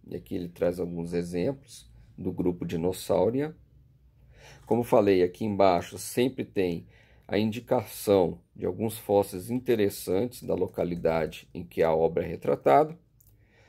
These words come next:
E aqui do lado sempre tem um mapinha da região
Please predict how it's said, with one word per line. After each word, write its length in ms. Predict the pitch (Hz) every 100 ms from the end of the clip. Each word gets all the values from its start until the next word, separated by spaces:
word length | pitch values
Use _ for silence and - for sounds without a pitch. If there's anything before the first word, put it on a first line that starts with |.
| _ _
E 60 | -
aqui 140 | 165
do 100 | 156
lado 240 | 139 143 147
sempre 260 | 156 151
tem 120 | - 160
um 40 |
mapinha 760 | 156 165 170 120 131 117 82 - _ _ _ _ _ -
da 200 | 95 98
região 800 | 95 113 107 123 110 104 117